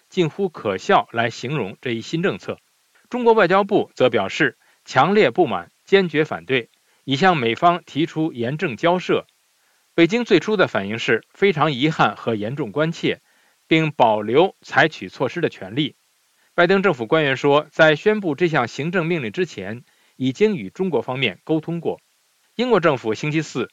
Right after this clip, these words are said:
八月十号表示，正在考虑如何对美国总统拜登禁止对中国部分科技领域进行投资的决定作出回应，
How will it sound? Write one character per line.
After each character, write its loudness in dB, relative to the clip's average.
八 4
月 4
十 -2
号 2
表 -4
示， -4
正 0
在 4
考 2
虑 2
如 -2
何 2
对 0
美 -2
国 -2
总 -6
统 -10
拜 2
登 -2
禁 -2
止 -8
对 -4
中 -6
国 0
部 -2
分 -4
科 0
技 -2
领 -8
域 -10
进 0
行 -8
投 -4
资 -6
的 0
决 -12
定 -4
作 -10
出 -10
回 -14
应， -8